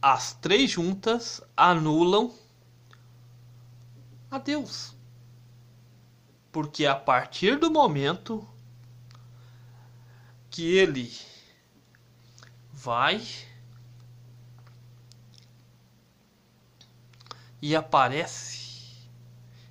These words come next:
com todos os atributos, ele se torna invencível. Por que isso não acontece? Continuamos simplesmente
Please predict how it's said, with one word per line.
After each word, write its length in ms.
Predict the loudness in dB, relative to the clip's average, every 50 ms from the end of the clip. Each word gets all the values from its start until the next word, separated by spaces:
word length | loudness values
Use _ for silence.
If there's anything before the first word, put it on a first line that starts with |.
| -20 -18
com 160 | -12 -10 -10
todos 380 | -8 -4 -2 -2 -2 -2 -4 -10
os 160 | -12 -14 -16
atributos, 1080 | -16 -16 -12 -12 -12 -10 -6 -6 -6 -6 -6 -12 -16 -16 -14 -14 -16 -16 -16 -18 -20 -20 _ _ _ -20 -20 -20 -20 -20 -18 -10 -4
ele 180 | -4 -2 -2
se 160 | -4 -6 -10
torna 640 | -10 -4 2 4 6 6 6 4 2 0 -2 -4 -10 -18 -10
invencível. 1000 | -6 -4 -2 0 0 0 0 -2 -6 -6 -4 -2 -2 -2 -4 -6 -8 -10 -10 -16 -20 -20 -20 -20 -20 -20 -20 -20 -20 -20 -20 -20 -20 -20 _ -20 -20 -20 -20 _ -20 -20 _ _ _ _ _ _ _
Por 220 | -2 0 0 0 0
que 360 | -4 -12 -6 -4 -4 -4 -4 -8 -14 -20 -20 -20 _ -20 -20 -20 -16
isso 580 | -12 -8 -8 -8 -8 -10 -10 -10 -10 -10 -12 -16 -20 -20 -14
não 420 | -12 -10 -10 -8 -10 -10 -12 -16 -18 -20 -20 -18 -14
acontece? 960 | -12 -12 -10 -10 -10 -12 -12 -12 -10 -4 -4 -4 -4 -4 -8 -14 -16 -18 -20 -20 -20 -20 -20 -20 -20 -20 -20 -20 -20 -20 -20 -20 _ -20 _ -20 -20 -20 -20 _ _ _ _ -20 -20 _ _ -8
Continuamos 1040 | -8 -8 -8 -8 -10 -8 -4 0 2 2 2 2 2 0 0 -2 -2 -2 -8 -16 -20 -20 -20 -20 -20 -20 -20 -20
simplesmente 1400 | -20 -20 -18 -16 -14 -14 -10 -4 -4 -4 -2 0 -2 -2 -2 -2 0 0 0 0 0 -2 -6 -12 -14 -14 -16